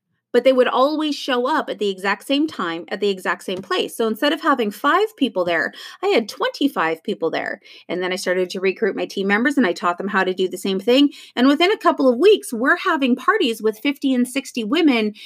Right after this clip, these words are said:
And it was just, it was amazing the organization that we had done and figured out how to get the team to all work together. So everybody was getting the sales that they needed to do. Long story short, I earned a car in three months. I earned a car.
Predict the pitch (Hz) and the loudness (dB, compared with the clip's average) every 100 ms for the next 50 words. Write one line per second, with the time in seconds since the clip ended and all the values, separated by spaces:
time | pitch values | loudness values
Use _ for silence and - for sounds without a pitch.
0 | - - 262 262 240 - 381 381 - 262 | -6 2 2 4 0 0 0 0 0 2
1 | 247 247 294 320 285 240 240 277 269 254 | 4 4 6 4 4 2 4 4 2 2
2 | 269 269 254 208 240 240 208 254 247 247 | 0 0 -2 0 -2 -2 0 2 4 4
3 | 214 196 - - - 302 285 277 262 240 | 0 -2 -10 -20 -6 0 4 4 4 2
4 | - 277 294 285 277 208 320 294 277 220 | 2 0 0 0 -4 -2 2 4 4 4
5 | 226 233 285 - 269 262 254 254 180 240 | 2 4 2 0 0 4 4 2 -2 -2
6 | 247 247 269 262 226 202 262 233 196 - | 0 0 0 2 2 2 -4 -2 -4 0
7 | 277 277 247 202 208 262 277 262 262 269 | 0 2 -2 -2 2 2 2 0 2 4
8 | 277 _ _ _ _ - 381 392 349 294 | 2 _ _ _ _ 2 2 2 2 0
9 | 277 190 185 _ 220 247 247 262 254 262 | 2 0 -2 _ 0 0 2 2 2 2
10 | 370 233 127 _ _ _ _ - 262 262 | 2 2 -2 _ _ _ _ 0 4 4
11 | 294 302 277 185 - - - _ - 254 | 4 4 4 4 -6 -20 -20 _ -2 2
12 | 262 254 - - | 2 2 -4 -10